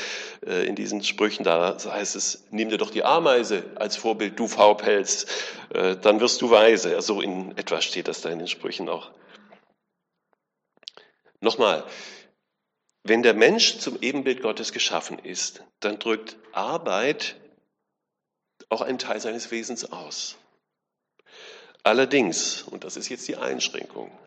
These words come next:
Arbeit wird, war nicht der Zweck, für den der Mensch geschaffen wurde. Wenn so auf manchem Grabstein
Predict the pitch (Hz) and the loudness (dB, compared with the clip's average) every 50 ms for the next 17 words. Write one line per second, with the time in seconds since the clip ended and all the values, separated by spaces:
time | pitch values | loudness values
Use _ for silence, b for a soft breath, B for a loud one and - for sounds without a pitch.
0 | _ _ - 104 107 123 123 131 127 123 127 - - 123 120 - - - - - | _ _ 0 2 2 2 2 0 -2 -4 -6 -4 -4 -4 -4 -4 -10 -14 -14 -8
1 | - - 113 107 104 104 113 143 151 - - 151 151 143 147 - - - 139 95 | -2 0 0 0 2 0 0 -2 -2 -2 -2 -2 -2 -2 -4 -6 -4 -2 -2 -4
2 | - - - - - - - - - 107 104 107 104 104 98 101 98 101 - - | -4 -8 -18 -20 -20 -20 -16 -10 -8 -4 -4 -4 -2 -2 -4 -4 -4 -6 -6 -8
3 | 98 - - 110 98 - 85 78 - 69 - - - - - - _ _ _ _ | -6 -6 -4 -6 -6 -6 -10 -12 -10 -12 -10 -10 -12 -14 -16 -20 _ _ _ _
4 | _ _ _ _ _ _ _ B B B B B B B B B B B B B | _ _ _ _ _ _ _ B B B B B B B B B B B B B
5 | B B - 101 101 101 98 104 101 98 - - 101 - 113 107 104 107 - 101 | B B -8 -6 -6 -6 -6 -6 -6 -4 -4 -4 -4 -4 -4 -4 -4 -4 -8 -12
6 | 104 95 92 92 104 117 - - - 123 113 113 110 110 110 110 | -10 -6 -4 -2 -2 -2 -2 -4 -2 -2 -2 -2 -2 -4 -6 -8